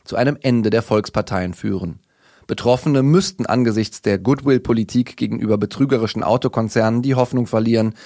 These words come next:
dass Rechtsstaat und Politik ihnen beistehen. Das schreibt der langjährige Fraktionsvorsitzende der Linkspartei auf T online punkt de. Gysi schreibt weiter,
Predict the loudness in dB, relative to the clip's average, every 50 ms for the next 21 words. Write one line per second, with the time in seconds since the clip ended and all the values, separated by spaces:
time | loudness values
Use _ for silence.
0 | -20 -14 -8 -6 -6 -4 -2 -2 -2 -2 -2 -4 -2 0 0 0 0 -2 -4 -4
1 | -2 0 0 0 0 -2 -2 -2 -4 -4 -2 0 2 2 4 4 2 2 0 -2
2 | -4 -8 -8 -8 -10 -12 -18 _ _ _ _ _ -20 _ _ -2 0 0 0 -2
3 | -2 0 0 0 2 2 2 4 4 4 4 2 2 2 2 2 0 -2 -2 -4
4 | -4 -6 -4 -2 -2 -2 -2 -2 -2 -2 -2 -2 -4 -6 -4 -2 -2 0 2 2
5 | 2 0 -2 -4 -4 -6 -4 -4 -2 -2 -2 -2 -4 -6 -6 -4 -4 -4 -2 -2
6 | -2 -2 0 -2 0 0 0 0 0 0 -2 -4 -4 -8 _ _ _ -20 -20 -20
7 | -20 -20 -20 _ _ _ -4 -2 0 0 0 0 0 0 0 -2 0 0 0 0
8 | 2 2 2 0 0 0